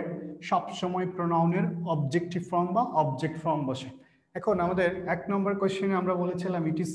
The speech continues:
kind of, অফটা কি ভাইয়া? preposition। অফটা কি? preposition।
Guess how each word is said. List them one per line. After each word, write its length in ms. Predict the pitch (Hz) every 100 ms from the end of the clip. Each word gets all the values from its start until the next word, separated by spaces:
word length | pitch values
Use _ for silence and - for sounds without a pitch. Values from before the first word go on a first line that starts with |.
| - 175
kind 260 | 180 180 175 175 151
of, 100 | - - - - - 180
অফটা 300 | 180 - 190
কি 200 | 202 160
ভাইয়া? 260 | 156 180 - - - - - _ _
preposition। 640 | 202 202 185 147 143 147 135
অফটা 280 | 151 -
কি? 180 | 180 185 131 - - - - _ _ _ _
preposition। 580 | 190 185 175 147 -